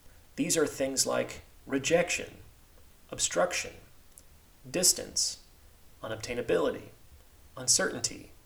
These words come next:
mystery, emotional polarization, et cetera. These things tend to increase attraction whether we like it or not. It's just the way that attraction works. And sometimes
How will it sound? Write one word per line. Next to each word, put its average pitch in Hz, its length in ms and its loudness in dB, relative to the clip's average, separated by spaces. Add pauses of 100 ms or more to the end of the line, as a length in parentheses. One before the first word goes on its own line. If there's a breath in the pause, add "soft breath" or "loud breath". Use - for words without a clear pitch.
(580)
mystery, - 540 0 (840 soft breath)
emotional 117 460 -4
polarization, 147 760 2 (720)
et - 80 -6
cetera. - 360 0 (840 loud breath)
These 240 280 6
things 156 300 4
tend 156 360 -2
to 131 200 0 (140)
increase 202 720 0
attraction 131 880 -2
whether 160 360 -4
we 139 220 0
like 127 280 0
it 135 160 -4
or 120 140 -8
not. 117 500 -10
It's 135 160 -10
just - 200 -4
the 135 80 -4
way 120 160 0
that 117 120 -2
attraction 110 580 -6
works. - 480 0 (500 loud breath)
And 135 180 -2
sometimes 135 960 4